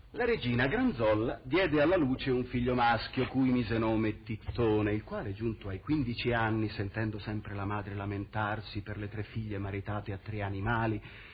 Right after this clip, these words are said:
e delle quali non aveva più avuto notizie, decise di camminare tanto per il mondo per riuscire a trovarne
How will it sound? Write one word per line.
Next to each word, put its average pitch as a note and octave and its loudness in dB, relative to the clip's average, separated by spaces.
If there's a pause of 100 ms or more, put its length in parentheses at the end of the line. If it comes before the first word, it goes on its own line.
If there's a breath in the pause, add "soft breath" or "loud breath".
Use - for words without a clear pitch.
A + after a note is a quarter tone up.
(140)
e B2 -2
delle A#2 4
quali A2+ 2
non G#2+ 4
aveva A#2 2
più A2 2
avuto C#3+ 4
notizie, G#3 2 (500 loud breath)
decise D3 4
di G#2 -2
camminare B2+ 2
tanto F3 0
per D#3 0
il E3+ 2
mondo A#3 2 (840 loud breath)
per C#3 0
riuscire C#3+ -2
a B2+ -2
trovarne B2 -2